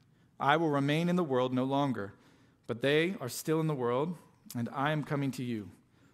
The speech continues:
Holy Father, protect them by the power of your name, the name that you gave me, so that they may be one as we are one. While I was with them, I protected them and kept them safe by that name that you gave me.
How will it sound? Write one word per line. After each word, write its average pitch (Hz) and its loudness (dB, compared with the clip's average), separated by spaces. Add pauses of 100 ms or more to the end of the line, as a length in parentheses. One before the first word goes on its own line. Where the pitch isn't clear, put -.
(140)
Holy 147 4
Father, 143 2
protect 151 -2
them 127 -2
by 135 -2
the 123 -4
power 156 0
of 135 -6
your 127 -4
name, 123 0
the 117 -4
name 131 0
that 131 -6
you 139 -4
gave 143 -6
me, 110 -4 (320)
so - -2
that 127 0
they 156 2
may 156 -2
be 135 -4
one 120 -2
as 113 -8
we 113 -6
are 104 -2
one. 95 -10 (760)
While 147 6
I 143 6
was 139 -2
with 185 2
them, 135 0
I 143 0
protected 143 -2
them 127 0
and 127 -2
kept 147 -2
them 131 0
safe 139 -4 (920)
by 131 4
that 143 2
name 127 0
that 113 -6
you 127 -6
gave 123 -2
me. 104 -2